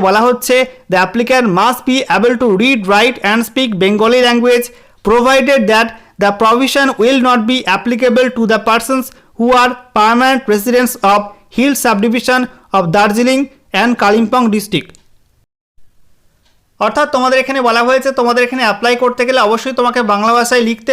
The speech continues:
পড়তে, বলতে জানতে হবে এবং সেই সঙ্গে রাজ্যের দার্জিলিং এবং কালিম্পং জেলার হিল সাবডিভিশনের বাসিন্দা হয়ে থাকলে তাদের ক্ষেত্রে কিন্তু এটা প্রযোজ্য নয়। তারা ম্যাক্সিমাম মেজরিটি নেপালি ভাষায় কথা বলে, তাদের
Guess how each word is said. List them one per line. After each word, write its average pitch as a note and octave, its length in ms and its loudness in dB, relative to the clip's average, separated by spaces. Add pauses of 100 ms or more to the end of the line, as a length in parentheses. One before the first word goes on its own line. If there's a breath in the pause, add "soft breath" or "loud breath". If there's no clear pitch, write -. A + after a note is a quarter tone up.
(120)
পড়তে, A#3 240 0 (100)
বলতে A3+ 260 0
জানতে G#3+ 280 -2
হবে A#3 200 2 (440 loud breath)
এবং B3 120 0 (120)
সেই C4+ 200 0
সঙ্গে B3 220 0 (120)
রাজ্যের A3 340 0 (380)
দার্জিলিং G#3 460 0 (180)
এবং A#3 140 0 (140)
কালিম্পং A3+ 400 0 (140)
জেলার G#3 220 2 (380 loud breath)
হিল C4+ 160 2 (100)
সাবডিভিশনের A#3+ 600 0
বাসিন্দা A#3+ 340 -2
হয়ে A#3+ 160 0
থাকলে A#3+ 240 -2
তাদের A3+ 200 2
ক্ষেত্রে A#3 300 -4
কিন্তু A#3 200 0
এটা B3 120 0 (420 loud breath)
প্রযোজ্য A#3+ 360 2 (120)
নয়। D#3 140 0 (320 soft breath)
তারা A3 180 2 (120)
ম্যাক্সিমাম A#3+ 460 -2
মেজরিটি A#3 440 0 (340)
নেপালি G#3 340 0
ভাষায় A#3+ 300 -2
কথা G#3+ 240 0
বলে, A#3+ 160 2 (300)
তাদের G#3+ 160 2